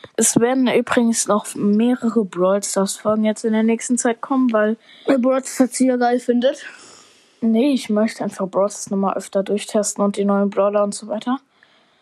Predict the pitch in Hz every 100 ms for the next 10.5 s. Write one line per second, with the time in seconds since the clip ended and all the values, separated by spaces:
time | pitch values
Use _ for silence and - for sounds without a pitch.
0 | _ _ _ _ _ - 208 208 208 202
1 | 220 202 208 - 196 - 208 202 202 208
2 | 214 208 208 202 202 196 202 - 202 -
3 | 220 208 208 208 196 208 202 185 202 208
4 | - 202 208 - 196 - 202 190 - 190
5 | 185 190 196 - 208 - _ - _ _
6 | _ _ - 190 196 196 196 202 202 202
7 | - 196 - - 190 190 175 175 180 185
8 | 175 214 - - - - - - - -
9 | - - - - - _ - 233 233 247
10 | 240 240 254 269